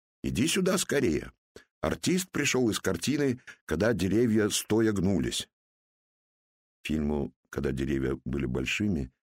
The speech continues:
я обязан тем, что после него у кинематографистов ко мне изменилось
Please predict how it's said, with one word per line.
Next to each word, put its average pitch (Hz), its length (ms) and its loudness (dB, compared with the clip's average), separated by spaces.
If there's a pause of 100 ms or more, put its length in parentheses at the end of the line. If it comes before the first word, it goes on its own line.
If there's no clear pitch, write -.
я 67 140 -2
обязан 71 360 -2
тем, 90 340 -4 (460)
что 69 480 -6 (240)
после 71 320 -4
него 85 460 -2 (340)
у 82 280 -2 (340)
кинематографистов 76 1040 -4 (340)
ко 69 100 -2
мне 92 200 0
изменилось 90 720 0